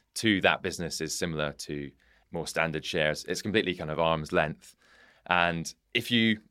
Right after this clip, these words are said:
are wanting to try and get around inheritance tax, as some people do, then as long as you have held those shares for more than two years before you die, you can pass them on without there being any inheritance tax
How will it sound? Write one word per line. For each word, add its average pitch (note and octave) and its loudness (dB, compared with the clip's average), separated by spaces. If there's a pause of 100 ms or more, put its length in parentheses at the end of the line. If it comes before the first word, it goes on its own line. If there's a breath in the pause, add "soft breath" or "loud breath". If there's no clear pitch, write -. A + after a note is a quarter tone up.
are G#2 2
wanting G#2 2
to G#2+ -6
try G#2 4
and G#2 4
get A2 6
around G2 6
inheritance B2 4
tax, - 0 (220 soft breath)
as F2+ 0
some G2 -2
people F2+ -2
do, G#2 2 (580 soft breath)
then F2 6
as F#2 2
long B2+ 8
as G#2+ 0
you G2 2
have G2+ 0
held G2+ 4
those F#2 0
shares F#2 2
for E2+ -4
more F2+ 0
than E2+ -4 (140)
two - -4
years F#2 0
before F2+ -4
you E2 -2
die, F#2+ 6 (180)
you G2 -4
can F2+ -8
pass - -8
them F2 0
on D#2 2 (220)
without D#2+ -2 (120)
there E2 -4
being D2+ -4
any D2 -4
inheritance D2 -8
tax - -8